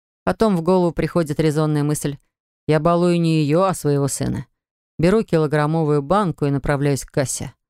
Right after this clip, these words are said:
У дома Миры я оказываюсь уже ближе к вечеру. Звоню, звоню, но она не спешит открывать. С чего бы? Она в душе?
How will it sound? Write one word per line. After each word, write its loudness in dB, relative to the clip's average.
У 0
дома 2
Миры 0
я 2
оказываюсь -2
уже -2
ближе -2
к -8
вечеру. -2
Звоню, 0
звоню, -2
но 0
она 0
не 0
спешит -4
открывать. -4
С -12
чего 0
бы? -10
Она 0
в -4
душе? -4